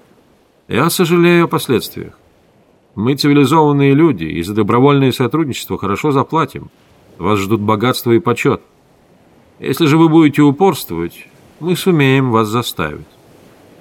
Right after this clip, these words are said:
На карту поставлено существование наших стран». Эверард пристально посмотрел на них, Бойрик смутился и даже, пожалуй, расстроился.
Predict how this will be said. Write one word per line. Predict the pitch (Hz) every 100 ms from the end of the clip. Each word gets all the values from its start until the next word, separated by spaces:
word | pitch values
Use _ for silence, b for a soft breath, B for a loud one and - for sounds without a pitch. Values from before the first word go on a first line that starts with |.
| -
На | 95 95
карту | 120 110 98
поставлено | 113 - 123 110 110 104
существование | 117 113 110 110 104 117 110
наших | 104 110 - 101
стран». | - 120 117 78 - _ _ _ _ _ _ _ _ _ _ _ _ _ -
Эверард | 95 101 104 - _
пристально | 120 107 - 98
посмотрел | 95 101 117 101 120 123
на |
них, | 123 120 - _ _ _ _ -
Бойрик | 95 143 143 135
смутился | - 139 131 151 160 - -
и | 78
даже, | 85 113 120
пожалуй, | 120 135 135
расстроился. | 139 135 - 127 92 76 -